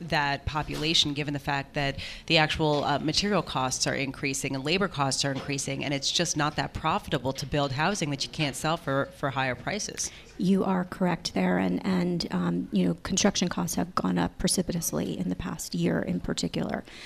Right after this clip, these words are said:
Speaker 2: So our strategy has really been, um, that we've been acquiring existing assets. In the past year, we've acquired about twenty thousand units of what we're calling workforce housing. And the strategy there is to acquire existing assets,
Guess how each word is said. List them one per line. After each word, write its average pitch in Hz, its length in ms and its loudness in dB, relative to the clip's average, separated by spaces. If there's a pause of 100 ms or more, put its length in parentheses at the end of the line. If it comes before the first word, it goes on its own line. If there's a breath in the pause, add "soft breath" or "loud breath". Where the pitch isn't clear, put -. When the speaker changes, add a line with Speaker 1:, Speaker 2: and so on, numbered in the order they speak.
(140 loud breath)
Speaker 2:
So 214 220 8
our 247 160 8
strategy 202 600 4
has 185 260 2
really 180 200 6
been, 190 460 4
um, 185 240 2
that 185 160 2
we've 196 180 4
been 196 140 4
acquiring 180 560 2
existing - 680 -2 (380 loud breath)
assets. - 560 -2
In 202 120 6
the 190 80 6
past - 420 0
year, 190 180 8
we've 180 300 4 (100)
acquired 175 440 4
about 170 300 2
twenty 185 260 0
thousand 170 400 0
units 175 480 0 (300 loud breath)
of 180 120 8
what 196 160 8
we're 202 140 6
calling 185 320 4
workforce 170 480 2
housing. - 400 0 (400 loud breath)
And 185 400 4
the 185 160 4
strategy 226 500 6
there 180 240 4
is 185 260 2
to 180 100 4
acquire 214 420 4
existing 175 500 0
assets, 190 560 0